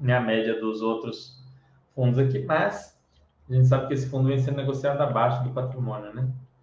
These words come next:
Reajuste por I P C A, o fundo conclui com sucesso repasse de onze por cento em quatro contratos do portfólio entre junho e julho, que somados representam mais de dez por cento da receita do próprio Vino, considerando o histórico de repasse consistente.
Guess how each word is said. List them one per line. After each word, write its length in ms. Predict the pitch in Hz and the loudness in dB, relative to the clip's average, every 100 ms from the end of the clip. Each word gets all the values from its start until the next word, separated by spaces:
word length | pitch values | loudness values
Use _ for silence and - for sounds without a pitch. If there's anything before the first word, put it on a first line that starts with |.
| _ _ _ _ | _ _ _ _
Reajuste 400 | 160 147 131 131 | 8 10 10 8
por 120 | 127 - | 6 2
I 100 | 156 | 0
P 80 | |
C 180 | 151 170 | 0 4
A, 200 | 175 180 | 6 6
o 40 | 147 | 2
fundo 160 | 139 | -2
conclui 240 | 135 131 131 | -2 0 0
com 140 | 135 | -2
sucesso 320 | 127 131 127 | 0 0 0
repasse 300 | 127 131 127 | 0 2 4
de 60 | 131 | 4
onze 300 | 147 131 131 | 4 2 -2
por 120 | - | -4
cento 400 | - 147 156 156 - _ _ _ - | -4 -4 -4 -8 -14 _ _ _ -8
em 160 | 135 | 0
quatro 320 | 139 139 139 147 | 4 6 4 2
contratos 420 | 131 131 127 131 | 0 4 4 2
do 80 | - | 0
portfólio 600 | 139 123 - 151 147 151 | -2 -2 0 4 4 4
entre 200 | 131 139 | 0 2
junho 300 | 131 151 160 | 4 4 2
e 40 | |
julho, 600 | 127 147 156 - - - - _ _ _ _ | 4 6 6 4 0 -6 -20 _ _ _ _
que 60 | 131 | -14
somados 460 | - 139 127 127 | -2 4 8 8
representam 440 | 127 139 135 131 127 | 6 4 2 4 4
mais 220 | 127 127 | 4 4
de 80 | 131 | 4
dez 240 | 123 127 | 4 2
por 120 | - | 0
cento 240 | - 135 127 | -10 -4 0
da 80 | 127 | 2
receita 380 | 131 127 - | 2 0 -6
do 80 | 123 | -12
próprio 380 | 131 123 147 139 131 | -10 -10 -10 -18 -12
Vino, 240 | 113 110 | -10 -10
considerando 340 | 127 127 127 | -16 -10 -8
o 40 | 127 | -8
histórico 360 | 127 131 127 127 | -4 -2 -2 -4
de 120 | 131 | -8
repasse 440 | 143 143 143 - - | -8 -4 -4 -6 -18
consistente. 480 | - - _ 127 | -20 -20 _ -20